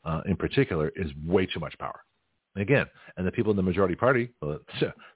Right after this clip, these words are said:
don't wanna get kicked out of the majority party. They, they wanted their plum jobs, so, so they, they vote for whoever, you know,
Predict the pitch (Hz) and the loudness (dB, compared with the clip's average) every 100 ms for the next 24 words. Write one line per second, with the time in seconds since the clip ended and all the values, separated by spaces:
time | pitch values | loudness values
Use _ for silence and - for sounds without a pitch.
0 | 98 98 87 78 - 76 98 120 82 78 | 2 4 2 0 -2 2 6 6 4 0
1 | 82 78 80 90 104 107 95 113 110 82 | -2 -2 -2 0 2 4 4 4 2 -2
2 | 80 - 98 85 85 80 87 - - - | -6 -6 -4 -2 -2 -4 -6 -14 -20 -20
3 | _ - 92 87 85 87 82 98 87 98 | _ -4 0 -2 -2 -4 0 0 2 2
4 | 95 90 - 92 80 90 107 101 98 92 | 2 -2 -2 -4 0 2 2 2 0 -2
5 | 87 | -2